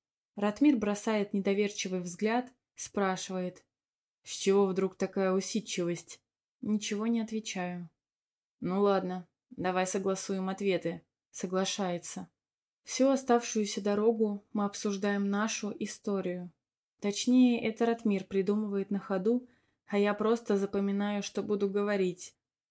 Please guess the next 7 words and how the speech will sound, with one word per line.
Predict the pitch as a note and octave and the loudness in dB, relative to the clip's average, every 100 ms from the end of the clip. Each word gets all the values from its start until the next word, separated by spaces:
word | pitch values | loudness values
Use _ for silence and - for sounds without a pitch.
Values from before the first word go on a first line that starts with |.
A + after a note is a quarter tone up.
| _ | _
Я | B3 C#4+ D4+ | 0 4 6
ожидала | A#3+ G#3+ G#3 G3+ | 4 4 4 2
снова | - A#3+ B3 A3+ F#3+ | 2 4 6 6 2
увидеть | - F#3+ A3+ G#3+ G#3 F3+ | 0 0 0 2 0 0
замок | G3 F#3 F3+ E3+ - | 2 2 2 -2 -2
или | C#4 C#4+ A3+ | 2 6 6
дворец, | F#3 F3+ F#3 G3 - | 4 2 2 0 -4